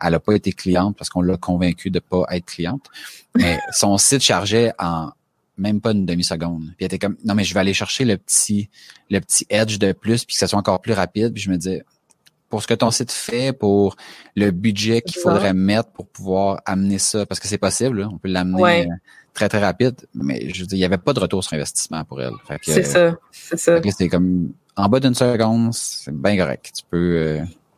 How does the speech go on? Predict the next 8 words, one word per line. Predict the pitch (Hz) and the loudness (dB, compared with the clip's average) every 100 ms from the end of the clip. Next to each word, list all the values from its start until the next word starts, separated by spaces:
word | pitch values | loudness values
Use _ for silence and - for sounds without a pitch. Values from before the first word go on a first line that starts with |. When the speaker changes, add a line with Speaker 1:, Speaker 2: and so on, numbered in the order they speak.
| - _ _ _ | -20 _ _ _
Speaker 1:
passer, | 110 123 | 0 2
passer | - 135 131 | -2 0 2
à | |
d'autres | 117 98 | 2 4
choses. | 92 - - - _ _ _ - - - 370 381 - - 381 - - - - | 0 0 -6 -8 _ _ _ -14 -14 -16 -20 -16 -18 -16 -16 -16 -18 -20 -20
Fait | - 80 | -4 -4
que, | - - | -2 0
euh, | 73 73 - - | 2 2 0 -2